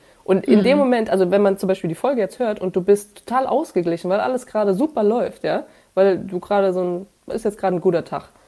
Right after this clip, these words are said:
Speaker 1: dann denkst du, "Ja, komm, aber da macht man ein bisschen das, da geht man ein bisschen raus, da macht man ein bisschen Sport" und dann hast du alle Lösungen parat. Aber wenn morgen der Ta-, der Tag scheiße ist,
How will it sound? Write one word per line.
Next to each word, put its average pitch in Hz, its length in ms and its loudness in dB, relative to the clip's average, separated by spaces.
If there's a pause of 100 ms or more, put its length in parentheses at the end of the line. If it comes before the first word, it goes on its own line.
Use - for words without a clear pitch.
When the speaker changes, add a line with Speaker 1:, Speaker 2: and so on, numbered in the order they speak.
(100)
Speaker 1:
dann 151 80 -10
denkst 151 260 -6
du, 151 60 -14
"Ja, 143 300 -4
komm, 185 240 4
aber 175 140 6
da 156 100 6
macht 185 240 2
man 175 140 0
ein - 20 0
bisschen 160 280 -4
das, 247 220 6
da 180 100 4
geht 190 140 4
man 185 100 4
ein 170 40 -4
bisschen 170 200 -4
raus, 302 340 2
da 269 60 0
macht 233 160 -2
man 220 80 2
ein - 20 2
bisschen 202 240 0
Sport" 247 280 2
und 175 60 0
dann 180 80 0
hast 302 160 0
du - 60 0
alle 370 200 2
Lösungen 220 340 2
parat. 156 320 -4 (380)
Aber 190 200 6
wenn 233 220 2
morgen 262 320 6
der 202 120 4
Ta-, 220 220 -4
der 196 240 -2
Tag 202 180 -6 (140)
scheiße 247 420 -6
ist, 233 340 -4